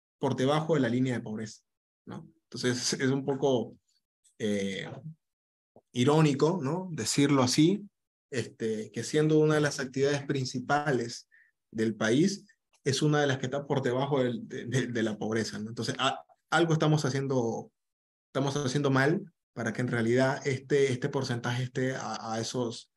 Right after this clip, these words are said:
a esos niveles, ¿no? Y lo otro es que, por ejemplo, en el sector agrario se produce el setenta por ciento de los, de los productos que, que consumimos todos, ¿no?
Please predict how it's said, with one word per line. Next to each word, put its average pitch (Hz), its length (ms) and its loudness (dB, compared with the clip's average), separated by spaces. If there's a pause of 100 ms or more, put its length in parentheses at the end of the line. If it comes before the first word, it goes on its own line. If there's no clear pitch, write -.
(480)
a 120 100 0
esos 127 180 0
niveles, 113 440 0
¿no? 120 200 -10 (1200)
Y 147 100 -2
lo 147 140 8
otro 156 380 4 (1700)
es 139 160 -4
que, 156 220 2
por 143 160 0
ejemplo, 127 440 2
en 113 120 -4
el 110 80 -6
sector 113 320 -2
agrario 143 320 2
se 139 80 -2
produce 123 320 -2
el 131 40 -4
setenta 123 380 -2
por 117 140 -6
ciento 120 280 -4
de 107 60 -4
los, 107 380 -8 (140)
de 107 120 -6
los 104 140 -6
productos 110 480 -6
que, 98 420 -6
que 98 100 -12
consumimos 117 600 -6
todos, 101 280 -2
¿no? 113 220 -14